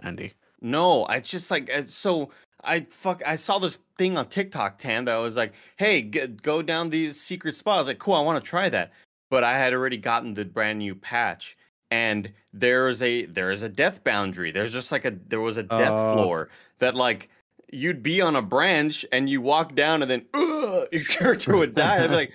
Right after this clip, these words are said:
Speaker 1: <laughs>
Speaker 2: "What the fuck?" And then I went back to that TikTok and everybody was like, "Damn, they patched this shit out." But they,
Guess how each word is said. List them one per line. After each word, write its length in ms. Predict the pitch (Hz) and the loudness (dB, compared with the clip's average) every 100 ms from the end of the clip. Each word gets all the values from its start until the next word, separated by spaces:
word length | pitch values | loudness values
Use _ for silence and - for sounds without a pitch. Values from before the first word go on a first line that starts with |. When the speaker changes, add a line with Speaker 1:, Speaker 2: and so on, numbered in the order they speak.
| - | -14
Speaker 1:
<laughs> 140 | - 160 | -10 -2
Speaker 2:
"What 200 | 185 190 | -2 -2
the 100 | 170 | -4
fuck?" 360 | - 190 220 135 | 0 2 2 0
And 140 | 139 | 0
then 80 | 139 | 0
I 40 | |
went 200 | 147 160 | 0 0
back 180 | 160 165 | 2 0
to 60 | 165 | 0
that 140 | 120 | -4
TikTok 440 | - 208 185 127 135 | -2 -8 -2 -2 0
and 80 | 127 | -2
everybody 220 | 135 131 | -2 -2
was 80 | 120 | -2
like, 160 | 95 | -2
"Damn, 240 | 117 139 127 | 0 0 0
they 120 | 127 | -2
patched 400 | 143 131 - - | -2 -6 -4 -8
this 140 | 113 | -8
shit 320 | - - 131 | -8 -4 0
out." 380 | 117 156 101 85 - _ _ | 2 2 0 -4 -16 _ _
But 160 | 123 117 | -8 -4
they, 440 | 127 123 120 117 | -2 -2 -4 -6